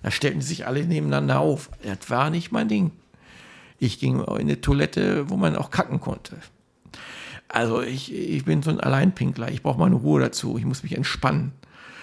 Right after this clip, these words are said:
Ähm, ja, aber trotzdem, ich könnte jetzt nicht auf einen riesen L K W während der Fahrt in eine Apfelsaftflasche pinkeln.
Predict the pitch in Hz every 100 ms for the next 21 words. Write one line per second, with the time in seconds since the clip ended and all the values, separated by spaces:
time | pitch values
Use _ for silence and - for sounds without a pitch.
0 | - _ 123 139 139 113 - _ _ -
1 | - - 131 131 110 95 _ _ _ -
2 | 110 107 - 165 - 175 175 175 - _
3 | - 131 - 160 160 131 151 - 156 190
4 | - 135 135 127 117 110 - _ _ _
5 | - 156 170 170 139 135 123 113 131 196
6 | 330 - - - - 139 151 143 113 139
7 | 143 185 - - _ _ _ _ _ _
8 | _ _ _ 151 151 143 139 147 139 135
9 | - - - _ _ _ _ _ _ -
10 | _ _ - - 320 196 113 - 104 -
11 | 127 - 139 165 -